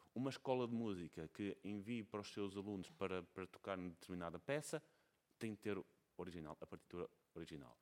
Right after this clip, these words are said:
Depois, se os alunos destroem, se não destroem, se aquela ca-, isso acaba, e isso é possível de fiscalizar. É possível nós abrimos o YouTube de uma banda, vemos, eh, o repertório que eles têm lá e lá ver se, se as partituras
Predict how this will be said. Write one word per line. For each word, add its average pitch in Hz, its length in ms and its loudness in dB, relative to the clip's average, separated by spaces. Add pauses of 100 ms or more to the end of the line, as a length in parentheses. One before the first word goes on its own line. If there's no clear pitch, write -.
(240)
Depois, - 220 -2
se - 80 -6
os 110 80 -6
alunos 98 260 2
destroem, 80 520 -2
se - 120 -10
não 85 120 0
destroem, 80 600 0
se 113 380 2
aquela 98 340 2
ca-, - 120 -8 (520)
isso - 240 -4 (640)
acaba, - 320 2 (140)
e 147 160 2
isso 165 220 0
é 165 40 4
possível 139 440 -2
de 143 80 -8
fiscalizar. 143 960 -6 (760)
É 82 120 -2
possível 120 460 0
nós 107 440 4 (480)
abrimos 90 400 2
o 90 40 2
YouTube 90 420 0
de 73 40 -8
uma 82 140 -2
banda, 139 480 4 (140)
vemos, 92 360 -2
eh, 85 560 0
o 107 60 -8
repertório 101 480 2
que - 100 -6
eles 92 120 -2
têm 98 220 2
lá 135 380 6 (360)
e 143 140 -2
lá 135 300 6 (140)
ver 143 280 0
se, 143 360 -2
se - 140 -4
as 147 80 -2
partituras 143 520 2